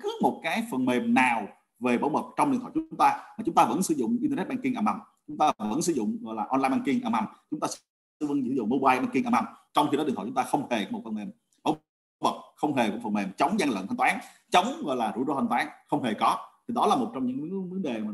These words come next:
đang nhức nhối hiện nay. Và vì như vậy á, thành ra là, ờ, cái rủi ro nó đến, ờ, không phải nhất thiết từ hạ tầng,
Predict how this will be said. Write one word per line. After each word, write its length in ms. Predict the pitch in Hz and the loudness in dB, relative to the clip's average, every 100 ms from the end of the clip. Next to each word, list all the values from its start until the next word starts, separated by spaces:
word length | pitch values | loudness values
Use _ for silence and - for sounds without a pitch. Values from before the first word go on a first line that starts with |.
| 107 | -2
đang 140 | 127 | 0
nhức 120 | 147 160 | 0 0
nhối 140 | 165 | -2
hiện 140 | 117 | -2
nay. 180 | 127 131 - - _ | 0 0 -2 -14 _
Và 380 | 101 117 123 120 | 0 6 6 6
vì 100 | 123 | 4
như 140 | 117 147 | 4 2
vậy 320 | 110 - 113 | 0 -2 -4
á, 100 | 160 | -4
thành 140 | 110 104 | -4 0
ra 140 | 123 | 0
là, 360 | 117 101 90 - _ _ | 2 0 -2 -12 _ _
ờ, 520 | 101 101 95 92 92 - _ _ - | -8 -6 -6 -8 -14 -20 _ _ -4
cái 100 | 151 | 0
rủi 140 | 135 | 4
ro 320 | 156 131 110 - | 6 6 4 -2
nó 60 | 147 | 0
đến, 320 | 147 185 214 - _ | 2 2 0 -6 _
ờ, 140 | 113 107 | -14 -6
không 220 | - 165 - | 0 0 0
phải 80 | 190 | -4
nhất 80 | - | -4
thiết 80 | - | -8
từ 60 | 104 | -8
hạ 80 | 110 | -4
tầng, 140 | 104 | -4